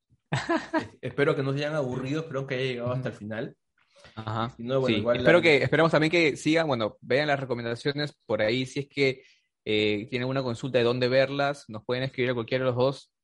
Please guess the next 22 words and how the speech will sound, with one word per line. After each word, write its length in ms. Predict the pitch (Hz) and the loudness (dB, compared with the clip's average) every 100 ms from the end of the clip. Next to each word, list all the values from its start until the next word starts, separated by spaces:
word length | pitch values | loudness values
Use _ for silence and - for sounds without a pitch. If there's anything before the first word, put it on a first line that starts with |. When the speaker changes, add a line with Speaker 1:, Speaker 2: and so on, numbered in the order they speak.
| _ _ _ _ - _ _ _ _ - | _ _ _ _ -20 _ _ _ _ -8
Speaker 1:
Vamos 240 | 117 120 | -4 -4
a 40 | |
apoyarlos 380 | - 107 117 123 | -2 2 2 2
en 80 | 135 | 0
los 80 | 127 | -2
que, 100 | 123 | -2
en 160 | 135 | -4
los 100 | 120 | -4
que 100 | 123 | -4
podamos. 680 | 127 131 123 101 98 - - _ _ | 2 4 4 2 -10 -16 -20 _ _
Speaker 2:
Sí, 120 | - 120 | -12 -12
sí, 160 | 110 | -12
sí. 180 | 104 104 - - | -12 -14 -16 -14
Speaker 1:
En 100 | 123 | -6
lo 60 | 113 | -2
humanamente 400 | 120 135 139 143 | 0 2 2 2
Speaker 2:
Con 100 | 131 | 4
confianza. 300 | 127 113 98 | 2 2 0
Speaker 1:
posible. 120 | 101 - | -6 -8
Speaker 2:
Ojalá 340 | 113 120 135 | -4 0 0
que, 320 | 135 135 120 117 | 2 2 2 -2
que 300 | 107 101 | -4 -4